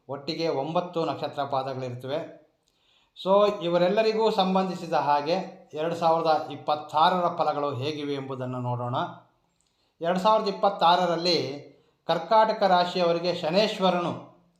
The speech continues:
ಈ ವರ್ಷ ಪೂರ್ತಿ ಒಂಬತ್ತನೇ ಸ್ಥಾನದಲ್ಲಿರ್ತಾರೆ. ಈ ಗುರುಗ್ರಹ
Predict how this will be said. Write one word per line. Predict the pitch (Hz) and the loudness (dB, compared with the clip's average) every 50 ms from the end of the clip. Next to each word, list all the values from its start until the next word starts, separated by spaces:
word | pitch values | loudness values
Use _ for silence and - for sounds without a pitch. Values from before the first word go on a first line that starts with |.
| _ 143 | _ -10
ಈ | 147 147 | -8 -6
ವರ್ಷ | 143 139 143 - - | -4 -4 -4 -2 -2
ಪೂರ್ತಿ | 143 139 - - 180 196 196 196 - 170 147 156 160 | -4 -4 -2 -2 -2 -2 -2 -2 -4 -4 -2 -2 -2
ಒಂಬತ್ತನೇ | 143 139 139 156 165 175 175 175 170 165 151 | -2 -2 -4 -2 -2 -2 -2 -2 -4 -6 -6
ಸ್ಥಾನದಲ್ಲಿರ್ತಾರೆ. | - - 156 147 151 143 147 143 139 135 127 123 139 135 135 147 156 156 - - - _ _ _ _ _ _ _ _ _ _ _ _ - | -4 -4 -4 -4 -2 -4 -4 -4 -4 -8 -8 -4 -4 -2 -2 -2 -4 -6 -8 -16 -20 _ _ _ _ _ _ _ _ _ _ _ _ -4
ಈ | 160 180 196 190 | -2 0 0 0
ಗುರುಗ್ರಹ | 160 170 202 220 247 - 220 226 202 185 | 0 0 2 2 2 4 4 4 4 4